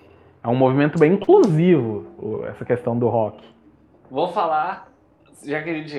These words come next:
Speaker 2: acabou passando aí por essas coisas aí, tipo, é, você viu, você viu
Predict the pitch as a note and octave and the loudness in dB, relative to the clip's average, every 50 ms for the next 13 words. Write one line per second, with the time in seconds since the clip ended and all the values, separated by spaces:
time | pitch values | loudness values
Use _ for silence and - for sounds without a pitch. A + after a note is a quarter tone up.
0 | A#2 - - C3+ A#2+ A#2+ B2 B2 - C3+ - - - A#2+ A#2 A#2 B2 B2 - C3 | -12 -6 -6 -8 -6 -6 -10 -10 -10 -10 -10 -10 -10 -12 -10 -10 -10 -12 -10 -8
1 | A#2+ A2+ G#2+ G#2+ A2 G#2+ G2+ - - - _ _ _ _ _ _ _ _ - A#2 | -6 -6 -6 -6 -8 -8 -8 -10 -18 -20 _ _ _ _ _ _ _ _ -10 -8
2 | A#2+ B2 A2+ G#2+ G#2+ G#2 G2+ G#2+ G#2 - - - G#2+ G2+ F#2+ - - - - - | -6 -6 -6 -8 -10 -12 -12 -14 -14 -18 -18 -16 -16 -18 -18 -20 -20 -20 -20 -20
3 | _ _ - - - - - _ _ _ _ - G#2 G#2 G#2 G#2 G#2 G#2 G2+ - | _ _ -20 -20 -20 -20 -20 _ _ _ _ -8 -6 -4 -4 -2 -4 -4 -4 -6
4 | - G#2 - D3+ C#3+ C#3+ E3+ G#3 A3 G3+ D#3+ B2 C#3+ C#3+ - D#3 C#3+ D#3 F#3 G#3+ | -12 -8 -8 -6 -4 -2 -2 -2 0 -2 -4 -6 -6 -4 -2 -2 -2 0 0 2